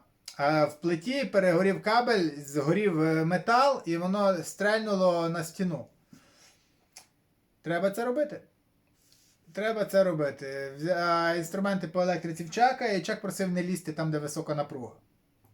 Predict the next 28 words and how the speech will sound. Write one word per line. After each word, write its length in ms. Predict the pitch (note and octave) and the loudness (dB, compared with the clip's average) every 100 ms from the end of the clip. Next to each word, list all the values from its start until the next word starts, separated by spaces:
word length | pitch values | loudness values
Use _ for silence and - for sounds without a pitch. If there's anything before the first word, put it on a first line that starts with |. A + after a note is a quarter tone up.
| _ _ - | _ _ -6
Боїться. 460 | D3+ F#3+ - - _ _ - | -2 -2 -2 -8 _ _ -6
Але, 760 | F#3 G3+ G#3+ G#3+ G#3+ G#3+ G#3 | -2 -2 -2 -4 -4 -4 -6
ну, 120 | A3 | -8
там 160 | A3 A3 | -10 -8
нема 200 | A3 G3+ | -4 -4
що 120 | F3+ | -4
робити, 340 | C#3+ B2+ A#2+ C3+ - | -8 -8 -16 -18 -18
там 320 | C3 C3+ C3 - - | -18 -16 -16 -18 -8
треба 200 | D#3 C#3+ | -4 -4
було 140 | C#3+ | -4
розібрати. 580 | C#3 D3+ F#3+ A#3+ G3+ G3+ - _ _ _ _ _ - | -6 -6 -4 -4 -4 -8 -12 _ _ _ _ _ -8
І 260 | - A3+ | -4 -2
взяли 300 | A3 A3 G#3+ | 0 0 2
ми 380 | G3+ G3 F#3+ F#3 | 4 6 6 4
Чака, 340 | - A#3 G#3+ G3+ | 2 0 0 -2
він 100 | F#3+ | 2
взяв 180 | F#3 E3+ | 2 2
свої 200 | F#3 F3+ | -2 -2
інструменти 920 | - A3 A#3 A#3 A3 A#3 A#3 A3+ A3 | -4 -4 0 0 0 0 0 0 0
по 120 | A3 | -2
електриці, 760 | G#3+ A3 G#3+ G#3+ F#3+ - A3 E3+ | -2 0 -2 -4 -10 -8 -8 -8
і 320 | G3 A3 A3+ | -8 -4 -2
ми 100 | G3+ | -2
почали 260 | F#3+ E3+ F#3 | -2 -2 -2
то 80 | F3+ | -2
розкручувати. 560 | E3 D3+ A#2+ B2+ C#3 | -8 -10 -14 -16 -8
Я 360 | E3 F#3+ F#3+ D3+ | 0 2 2 0
настроє, 680 | F#3+ F#3+ F3+ F3+ F3+ A3 | -2 -2 2 4 6 2